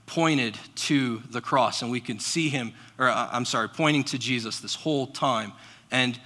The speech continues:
w-, while we don't know his age, we can only imagine that he must have been waiting for a very long time, waiting for Jesus to come and waiting to hold the Messiah in his arms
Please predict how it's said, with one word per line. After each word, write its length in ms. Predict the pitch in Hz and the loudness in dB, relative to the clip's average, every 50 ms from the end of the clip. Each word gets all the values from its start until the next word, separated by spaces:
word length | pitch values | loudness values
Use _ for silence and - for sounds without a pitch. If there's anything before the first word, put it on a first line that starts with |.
| - - - | -18 -12 -8
w-, 160 | 127 127 - | -6 -6 -2
while 200 | - 139 139 135 | 2 4 4 4
we 100 | 135 131 | 4 2
don't 260 | 123 123 147 151 175 175 | 2 4 4 6 6 6
know 160 | 170 160 151 | 4 4 4
his 160 | 139 127 123 | 4 2 2
age, 280 | 151 151 131 110 - - | 2 2 2 0 0 -2
we 100 | 135 127 | -4 -4
can 140 | - 160 | -2 0
only 240 | 143 139 143 139 131 | 0 2 2 2 0
imagine 460 | 127 120 120 127 135 135 120 123 120 | 0 2 2 2 2 2 2 -2 -4
that 100 | 117 95 | -4 -6
he 160 | - - 165 165 | -6 -4 -2 0
must 240 | 160 147 135 - | 0 0 0 -2
have 80 | - 117 | -4 -6
been 140 | 123 120 117 | -6 -4 -2
waiting 280 | 123 127 123 120 113 | -2 -2 -2 -2 -4
for 180 | 107 - - 123 | -6 -8 -8 -8
a 100 | 117 117 | -8 -8
very 580 | 113 107 104 110 139 147 151 143 127 117 104 - - - - - - | -8 -10 -8 -4 -2 0 2 2 0 0 -2 -6 -10 -18 -20 -14 -4
long 440 | 120 127 135 131 120 110 104 98 - | 2 4 6 6 4 2 0 -6 -12
time, 500 | - - 147 147 151 135 113 107 101 98 - - - | -8 -4 -2 2 2 2 2 0 -2 -8 -14 -12 -4
waiting 300 | 127 131 139 131 123 110 | -2 0 0 0 -2 -4
for 160 | - 117 117 | -4 -6 -6
Jesus 400 | 113 113 131 123 117 107 101 - | -4 -4 -4 -4 -4 -6 -8 -8
to 80 | - 101 | -10 -12
come 400 | - - - 143 123 107 101 92 - - - - - - - - _ - | -8 -4 -2 -2 -2 -2 -6 -12 -16 -20 -20 -20 -20 -20 -20 -20 _ -10
and 160 | 113 113 107 | -8 -4 0
waiting 460 | 127 143 147 143 127 113 107 - - - - - | 4 6 6 6 4 2 -2 -8 -14 -20 -14 -10
to 160 | - - 117 | -8 -8 -8
hold 400 | 117 - - - 160 139 135 117 | -8 -4 -2 0 0 0 0 -2
the 80 | 113 113 | -2 -4
Messiah 680 | 113 110 110 - - - 156 147 160 156 127 110 104 104 - - - _ - | -4 -2 -2 -2 -2 0 2 2 2 2 2 0 -4 -6 -10 -16 -20 _ -2
in 180 | 135 143 139 | 0 0 0
his 280 | 117 - 135 120 110 101 | 0 -2 -4 -4 -6 -8
arms 580 | - - 120 127 131 120 107 101 - - - - | -8 -4 0 0 0 0 0 -4 -8 -10 -12 -12